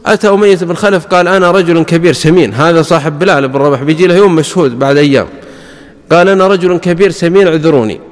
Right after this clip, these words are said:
ما أريد أن أخرج"، لأنهم قالوا قريش: "من يخرج وإلا يعطي رجلاً آخر أجره ويخرج مكانه". قال: "أنا لي أجير يخرج مكاني وهذه الدراهم". شوف احتساب.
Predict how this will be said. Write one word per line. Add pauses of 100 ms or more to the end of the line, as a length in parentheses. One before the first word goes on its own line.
ما
أريد
أن
أخرج"،
لأنهم
قالوا
قريش:
"من
يخرج
وإلا
يعطي
رجلاً
آخر
أجره
ويخرج
مكانه". (440)
قال:
"أنا (380)
لي
أجير
يخرج
مكاني
وهذه
الدراهم". (360)
شوف
احتساب.